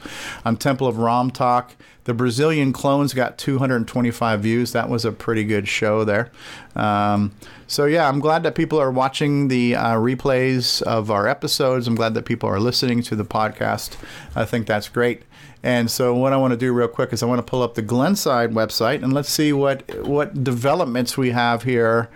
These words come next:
for, uh, Coco Fest happenings and goings on, right? Because Coco Fest is why we started Coco Talk. The website is glenside C C C dot com.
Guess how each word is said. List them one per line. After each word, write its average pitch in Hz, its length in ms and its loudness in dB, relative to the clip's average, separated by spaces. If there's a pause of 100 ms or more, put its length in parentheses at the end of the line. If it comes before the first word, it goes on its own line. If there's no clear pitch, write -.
(240)
for, 117 640 2
uh, 110 280 0
Coco 196 300 0
Fest - 480 -4
happenings 139 560 0
and 117 120 0
goings 120 360 2
on, 113 340 0
right? 127 180 0
Because 113 240 -4
Coco 156 300 0
Fest 139 420 -2
is 113 140 -2
why 123 560 2 (640)
we 127 100 2
started 131 420 0
Coco 120 340 0
Talk. 120 400 -2
The 127 80 0
website 117 560 0
is 110 140 -2
glenside 123 920 0 (140)
C 226 420 2
C 185 280 2
C 196 320 0
dot 127 280 0
com. 123 340 0